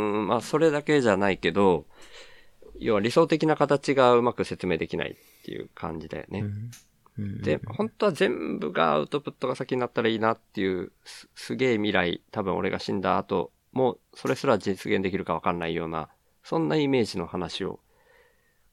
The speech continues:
Speaker 1: こう、話をというかイメージを持っちゃってるから、
Speaker 2: うん。
Speaker 1: うん。その世界ではじゃあ、パソコンとかサーバーとかそういうのを作るのも、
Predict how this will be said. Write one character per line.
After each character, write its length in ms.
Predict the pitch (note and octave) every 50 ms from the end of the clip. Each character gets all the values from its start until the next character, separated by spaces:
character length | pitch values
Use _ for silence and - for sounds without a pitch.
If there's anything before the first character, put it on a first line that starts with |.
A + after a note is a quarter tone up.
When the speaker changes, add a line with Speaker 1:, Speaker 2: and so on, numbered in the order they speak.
| _ _
Speaker 1:
こ 380 | - - F2+ E2+ - - - _
う、 720 | _ _ _ _ _ _ _ _ _ _ _ _ _ -
話 300 | - F#2 F2+ - - E2+
を 80 | E2
と 80 | - F2
い 20 |
う 40 | D#2+
か 100 | - -
イ 100 | D2+ G2
メ 120 | F#2 F2
ー 40 | E2
ジ 140 | D#2 F2+ E2
を 160 | C#2+ - - - -
持 80 | G2+
っ 40 | F#2
ち 120 | - - -
ゃ 20 |
っ 40 | -
て 120 | - F2
る 60 | F2
か 120 | - - F2
ら、 360 | F#2 F#2 F2 E2 D#2 D2+ - _ _ _ _ _ _ _ _ _ _ -
Speaker 2:
う 60 | A2
ん。 160 | G2+ G2 G2 _ _ _ _ _ _ _ _ _ _ _ _ _ _ _ _ _ _ _ -
Speaker 1:
う 40 | F#2
ん。 300 | F2+ E2+ D#2+ D#2+ - - _ _ _ _ -
そ 160 | - - -
の 120 | C3 D3+ D3+
世 140 | - - -
界 200 | - B2+ G2+ F2+
で 100 | F#2+ F2
は 140 | E2+ E2
じ 120 | E2 - G2+
ゃ 220 | F#2+ E2+ D#2+ - -
あ、 60 | _ _ _ _ _ _ _ _ _ _ _ _ _ _ _ _ _ _ _ _
パ 120 | - G#2
ソ 140 | - C3 A#2+
コ 220 | _ - C3 B2+
ン 100 | B2+ A#2+ - _ _ _ _
と 100 | - A2+
か 200 | - - G2 - - - - - -
サ 360 | - - - A2+ A2+ A#2 A#2+
ー 40 | A2
バ 220 | A#2+ A#2 A#2 A#2
ー 20 | -
と 100 | - -
か 140 | - F#2+
そ 160 | - - B2 B2
う 40 | C3
い 20 |
う 20 | B2
の 100 | A#2+ G2+
を 60 | -
作 200 | - - - C3+
る 80 | A#2+ A2
の 100 | G2+ F#2+
も、 380 | G2 B2 C#3+ C3+ G#2 F2 -